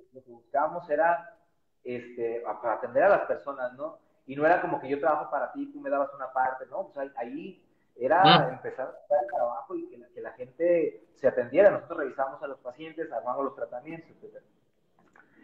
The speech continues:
Speaker 1: Cuando
Speaker 2: Ujú.
Speaker 1: fue evolucionando el, el, el proyecto, tuvimos ahí altibajos, este, sociedades que empezaron y que terminaron, fraudes que aparecieron, gente que nos metió el pie para que cayéramos.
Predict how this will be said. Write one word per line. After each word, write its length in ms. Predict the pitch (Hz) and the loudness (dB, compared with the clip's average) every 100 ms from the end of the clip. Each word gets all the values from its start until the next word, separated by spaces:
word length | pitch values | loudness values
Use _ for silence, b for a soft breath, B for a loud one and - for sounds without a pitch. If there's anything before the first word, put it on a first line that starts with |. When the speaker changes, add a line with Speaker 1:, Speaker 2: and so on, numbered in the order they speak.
| b b | b b
Speaker 1:
Cuando 280 | 147 143 | 8 8
Speaker 2:
Ujú. 80 | 131 | 6
Speaker 1:
fue 100 | 170 | 4
evolucionando 600 | 202 202 - 156 156 170 | 4 0 -4 -8 -6 -2
el, 180 | 170 156 123 | -2 -2 -10
el, 220 | 123 - | -14 -18
el 120 | 117 | -20
proyecto, 520 | _ 131 143 156 170 156 | _ -6 0 0 -2 -8
tuvimos 380 | 139 143 143 | -8 -8 -8
ahí 160 | 131 135 | -4 -2
altibajos, 920 | 135 - 123 147 151 151 143 143 - _ _ _ | -2 -2 4 6 6 2 -2 -2 -6 _ _ _
este, 800 | 123 123 120 120 120 113 113 113 _ _ _ | -2 -2 -2 -8 -6 -4 -6 -8 _ _ _
sociedades 720 | 139 131 127 127 139 151 147 - | -6 -4 2 6 8 6 4 -2
que 80 | |
empezaron 540 | 123 120 - 135 139 135 - | -12 -12 -6 -2 -2 -4 -14
y 40 | |
que 60 | 123 | -20
terminaron, 960 | 117 113 120 131 139 143 139 135 135 - | -20 -20 _ -4 0 2 0 -2 -4 -2
fraudes 480 | 131 135 139 131 | 0 0 -2 -10
que 80 | - | -14
aparecieron, 880 | 120 113 110 107 135 139 135 131 127 127 _ _ _ | -10 -10 -10 -12 -4 -2 0 0 -2 -10 _ _ _
gente 320 | 135 135 139 | -12 -8 -4
que 80 | 135 | -4
nos 140 | 120 | -6
metió 680 | - 117 123 123 127 127 - - _ | -10 -12 -2 4 6 6 2 -14 _
el 200 | 123 120 - | -12 -10 2
pie 180 | 127 | 4
para 220 | 131 127 120 | 6 4 2
que 100 | 113 | -2
cayéramos. 600 | 117 127 139 139 135 | 0 4 6 4 0